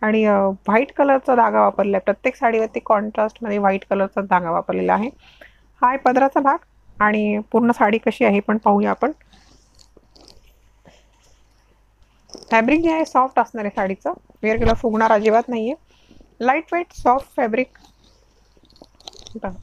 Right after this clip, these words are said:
all over पूर्ण ह्या बुट्ट्या पाहायला मिळतील आपल्याला आणि खाली किनारीवरती सुद्धा पूर्ण embroidery केलेली आहे.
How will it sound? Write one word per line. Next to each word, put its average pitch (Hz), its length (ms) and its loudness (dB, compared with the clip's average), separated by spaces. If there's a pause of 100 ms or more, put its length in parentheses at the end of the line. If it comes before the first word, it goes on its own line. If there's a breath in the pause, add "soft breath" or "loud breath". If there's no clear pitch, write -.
(220)
all 208 180 2
over 269 100 4
पूर्ण 254 280 -2
ह्या 240 140 0
बुट्ट्या 214 300 -4
पाहायला 196 260 -4
मिळतील 185 360 -6
आपल्याला 196 320 -4 (440 soft breath)
आणि 226 240 2
खाली 262 140 2
किनारीवरती 240 640 2
सुद्धा 240 300 0 (1400 soft breath)
पूर्ण 269 300 2
embroidery 202 460 0
केलेली 170 320 -2
आहे. 147 180 -12